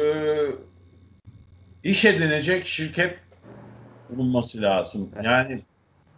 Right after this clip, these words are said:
Speaker 1: bunu izledikten sonra, bence Son Dans'ı izledikten sonra Türkiye'de de belgesellerin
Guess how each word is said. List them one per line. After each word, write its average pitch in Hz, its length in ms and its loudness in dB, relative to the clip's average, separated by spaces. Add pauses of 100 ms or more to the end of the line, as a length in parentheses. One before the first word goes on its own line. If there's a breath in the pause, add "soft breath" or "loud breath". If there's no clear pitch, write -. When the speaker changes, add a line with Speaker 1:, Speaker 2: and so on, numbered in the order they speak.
(760)
Speaker 1:
bunu 175 280 0
izledikten 196 580 4
sonra, 180 300 -4
bence 165 500 -2
Son 156 320 -4
Dans'ı 156 320 0
izledikten 151 480 -6
sonra 160 280 -10
Türkiye'de 156 580 -4
de 131 180 2
belgesellerin 139 1000 2